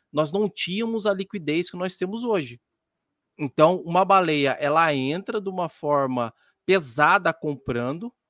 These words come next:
o mercado, o mercado de cripto e, naturalmente, uma outra no outro dia pode vir pesada vendendo também. Então, essa liquidez que a gente tá tendo nas exchanges agora,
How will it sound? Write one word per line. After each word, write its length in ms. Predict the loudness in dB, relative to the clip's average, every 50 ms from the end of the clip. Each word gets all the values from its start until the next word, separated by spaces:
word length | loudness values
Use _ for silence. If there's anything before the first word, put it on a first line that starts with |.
| _ _
o 80 | -8 -4
mercado, 600 | 0 2 2 0 0 2 2 2 2 2 -2 -4
o 260 | -4 -2 -4 -4 -4
mercado 460 | -2 -2 -2 -2 -2 -2 -2 -2 -2 -4
de 140 | -10 -10
cripto 500 | -12 -10 -8 -6 -4 -4 -6 _ -14 -20 _ _ _ _ _ -6
e, 80 | -4
naturalmente, 960 | 0 0 0 0 0 -2 -2 0 0 0 0 0 -2 -2 -2 -4 -6 -8 -6
uma 180 | -2 -2 0 0
outra 440 | 2 2 2 2 0 0 -4 -6
no 140 | -4 -4 -2
outro 340 | -2 -2 -2 -4 -6 -8 -8
dia 440 | -8 -10 -12 -10 -6 -2 -2 -2 -2
pode 340 | -2 0 -2 -2 -2 -2 -6
vir 180 | -8 -8 -10
pesada 640 | -6 -4 -4 -4 -2 -2 0 2 2 2 2 0 -2
vendendo 500 | -2 -2 -4 -2 -2 -2 -2 -2 -2 -4
também. 480 | -4 -4 -4 -2 -2 -2 -2 -2 -4 -6 _ _ _ _ _ -14
Então, 260 | -6 -4 -2 -2 -2 -4
essa 340 | -4 -2 -2 -2 -2 -4 -6
liquidez 520 | -6 -6 -8 -10 -10 -8 -4 -4 -4 -4 -6
que 80 | -8
a 40 | -8
gente 240 | -8 -8 -10 -8 -8
tá 140 | -8 -8 -8
tendo 460 | _ -6 -4 -2 -2 -2 -4 -6 -4
nas 180 | -6 -4 -4
exchanges 640 | -6 -8 -10 -10 -10 -6 -4 -4 -4 -6 -6 -4 -2
agora, 680 | -2 -2 -2 -4 -4 -2 0 0 0 0 -2 -4 -4